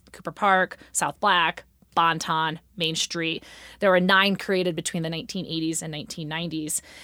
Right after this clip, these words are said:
And so if you have a property within that boundary, you have to go through, um, a planning application, which is called a Certificate of Appropriateness.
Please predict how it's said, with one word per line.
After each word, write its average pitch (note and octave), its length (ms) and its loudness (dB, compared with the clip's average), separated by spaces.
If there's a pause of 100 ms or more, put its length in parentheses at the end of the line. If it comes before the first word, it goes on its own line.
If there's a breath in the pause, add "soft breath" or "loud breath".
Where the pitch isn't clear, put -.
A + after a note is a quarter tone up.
(160 loud breath)
And G#3 100 2
so G#3+ 140 4
if G3+ 160 0
you C4 80 2
have B3 340 4
a G#3 60 4
property F#3 800 0
within G3+ 460 0
that - 200 -4
boundary, F3+ 640 2 (240 loud breath)
you G#3+ 120 2
have G#3 240 2
to A#3 120 0
go F#3 300 4
through, F3+ 840 2
um, E3+ 420 -2
a D3+ 60 -8
planning C4+ 340 4
application, F3 540 -6
which E3 100 -8
is F3 80 -6
called F3+ 240 -2
a E3+ 60 -4
Certificate A3 520 -4
of F3 120 -2
Appropriateness. E3+ 920 -2